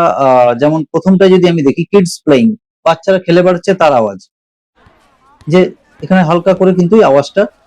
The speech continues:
বাজছে। যেমন ধরো ট্রাক ড্রাইভিং in পার্কিং, এরকম ধরনের একটা আওয়াজ। খুব হা-, এই আওয়াজগুলো খুব হালকাভাবে আছে বলে হয়তো অতটা শোনা যাচ্ছে না।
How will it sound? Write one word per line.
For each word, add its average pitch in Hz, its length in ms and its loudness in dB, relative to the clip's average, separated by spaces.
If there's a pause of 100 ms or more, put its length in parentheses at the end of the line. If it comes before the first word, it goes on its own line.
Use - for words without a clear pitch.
(420)
বাজছে। 110 500 -2 (1160)
যেমন 165 360 0
ধরো 147 800 2
ট্রাক 165 240 0 (180)
ড্রাইভিং 156 540 2
in 143 80 -2
পার্কিং, 127 500 -2 (1500)
এরকম 151 280 0
ধরনের 131 260 0
একটা 107 180 -4
আওয়াজ। 95 200 -6 (4000)
খুব 165 100 0
হা-, 143 180 0
এই 143 120 2
আওয়াজগুলো 147 340 2
খুব 165 160 0
হালকাভাবে 139 460 -2
আছে 147 200 -6
বলে 151 180 -2
হয়তো 143 220 -2
অতটা 139 240 -4
শোনা 135 220 -6
যাচ্ছে 120 260 -6
না। 123 140 -8